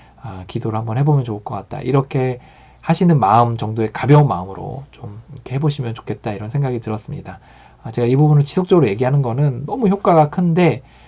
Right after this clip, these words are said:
아, 다친 마음 때문에 그 부분이 열리지 않은 분들이 있을 것 같아서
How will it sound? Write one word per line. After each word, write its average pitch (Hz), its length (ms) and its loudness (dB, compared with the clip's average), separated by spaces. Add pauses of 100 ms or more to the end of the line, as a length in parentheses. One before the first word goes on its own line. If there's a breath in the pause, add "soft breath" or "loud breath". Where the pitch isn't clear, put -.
(120 soft breath)
아, - 80 -8
다친 220 360 -2
마음 110 280 2
때문에 104 580 -6
그 107 100 -8
부분이 107 280 -8
열리지 110 340 -2
않은 98 460 -10
분들이 110 280 -8
있을 127 220 -6
것 120 80 -2
같아서 113 560 0